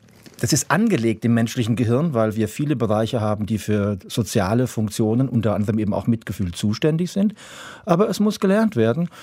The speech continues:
so wie Laufen und Sprechen. Das ist ja auch angelegt in den motorischen Zentren und in den Sprachzentren.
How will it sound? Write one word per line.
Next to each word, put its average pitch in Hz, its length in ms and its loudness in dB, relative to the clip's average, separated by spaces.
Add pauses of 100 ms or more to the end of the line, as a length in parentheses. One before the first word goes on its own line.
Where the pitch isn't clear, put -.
(100)
so 160 260 4
wie 147 340 2
Laufen 131 560 4
und 120 160 2
Sprechen. 156 440 -2 (300)
Das - 160 2
ist - 180 -2
ja - 140 2
auch 165 240 2
angelegt 107 560 0
in 104 80 2
den 101 140 0
motorischen 101 580 -2
Zentren 110 440 0
und 110 100 2
in 98 80 0
den 95 140 0
Sprachzentren. 113 800 0